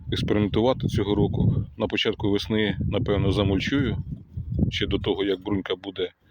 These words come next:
розпускатися. От. Таким чином буду намагатися відтермінувати, відтермінувати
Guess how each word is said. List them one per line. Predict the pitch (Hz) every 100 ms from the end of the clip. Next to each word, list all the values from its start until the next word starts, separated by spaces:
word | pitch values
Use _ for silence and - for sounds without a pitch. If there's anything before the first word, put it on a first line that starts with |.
| - - - -
розпускатися. | 104 104 - 107 90 - - - _ _ - _ _ _ - - - _ _ _ - -
От. | - 98 92 - - - - _ _ _ - - _ _ _ _ - - - - -
Таким | 107 104
чином | 95 110 101 98 90 - -
буду | - 104 101
намагатися | 104 104 95 98 98 - 95 - - - - - - _ - -
відтермінувати, | 101 - 104 101 101 101 -
відтермінувати | 104 - 101 101 101 101 101 95 98 98